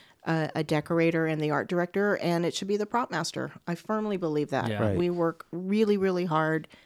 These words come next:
Speaker 1: at the look of this film, and we're a catch-all department. Um, what department do we not work with? I work with stunts,
Speaker 3: Everybody.
Speaker 1: grips, the, uh, ca-, uh,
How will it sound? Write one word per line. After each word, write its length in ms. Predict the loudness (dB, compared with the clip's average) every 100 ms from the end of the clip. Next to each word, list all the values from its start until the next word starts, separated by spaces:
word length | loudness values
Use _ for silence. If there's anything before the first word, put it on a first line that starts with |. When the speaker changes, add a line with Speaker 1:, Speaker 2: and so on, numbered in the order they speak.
| -8
Speaker 1:
at 160 | -6 -2
the 80 | 0
look 240 | 0 -2
of 80 | -4
this 180 | -6 -4
film, 320 | -4 -4 -4
and 160 | -6 -4
we're 160 | -4
a 60 | -6
catch-all 520 | -6 -6 -4 -4 -4
department. 580 | -4 -4 -4 -4 -8 -10 _ -20 -20 _ _ -8
Um, 480 | -6 -6 -6 -8 -12 -8
what 380 | -2 -2 -4 -6
department 400 | -4 -2 -2 -2
do 80 |
we 120 | 0 -2
not 240 | -4 -4
work 260 | -4 -4 -6
with? 160 | -8 -4
I 160 | -2 0
work 260 | 0 -2
with 220 | -4 -4
stunts, 400 | -8 -2 -2 0 0
Speaker 3:
Everybody. 500 | 2 2 0 -2 -6 -10 -12 -4
Speaker 1:
grips, 500 | 2 2 0 -12 -6
the, 420 | 2 4 4 2 -2
uh, 60 |
ca-, 180 | -2 0
uh, 340 | 2 4 4